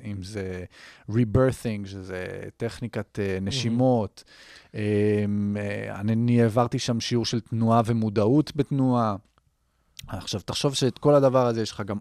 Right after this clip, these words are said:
Speaker 1: אוכל טוב ומדורה, ואחרי זה יש לך מסיבה של
Speaker 2: וייב
Speaker 1: כולם
Speaker 2: של
Speaker 1: ביחד.
Speaker 2: אנשים גם,
Speaker 1: כן.
Speaker 2: נראה שכולם באו למטרה אחת
Speaker 1: כן,
Speaker 2: כזאת.
Speaker 1: כולם באו להיפתח ו-, ולהתחבר לעצמם.
Speaker 2: אוקיי.
Speaker 1: וזה בעצם מה ש-, אני חושב,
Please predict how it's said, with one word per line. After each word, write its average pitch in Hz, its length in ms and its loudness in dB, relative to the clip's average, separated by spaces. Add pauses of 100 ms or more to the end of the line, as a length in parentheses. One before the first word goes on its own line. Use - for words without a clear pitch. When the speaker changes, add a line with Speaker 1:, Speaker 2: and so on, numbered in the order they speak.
Speaker 1:
אוכל 131 260 -2
טוב 92 340 -12
ומדורה, 110 880 0
ואחרי 110 440 -8
זה 131 140 -4 (480)
יש 127 120 -6
לך 135 200 -4
מסיבה 131 600 2
של 156 160 -2
Speaker 2:
וייב 127 160 6
Speaker 1:
כולם 151 120 4
Speaker 2:
של 139 60 6
Speaker 1:
ביחד. 120 160 6
Speaker 2:
אנשים 156 480 4
גם, 120 280 0 (280)
Speaker 1:
כן. 233 180 4
Speaker 2:
נראה 226 140 2
שכולם 139 220 6
באו 139 140 10
למטרה 135 420 4
אחת 151 400 4
Speaker 1:
כן, 208 380 2
Speaker 2:
כזאת. 151 120 0
Speaker 1:
כולם 208 240 4
באו 208 200 6
להיפתח 175 680 2
ו-, 127 260 2
ולהתחבר 110 720 0
לעצמם. 117 580 0 (120)
Speaker 2:
אוקיי. 110 360 -8
Speaker 1:
וזה 120 440 -2
בעצם 151 440 -4
מה 135 220 -4
ש-, - 160 -6 (1200)
אני 110 100 -6
חושב, 127 360 -6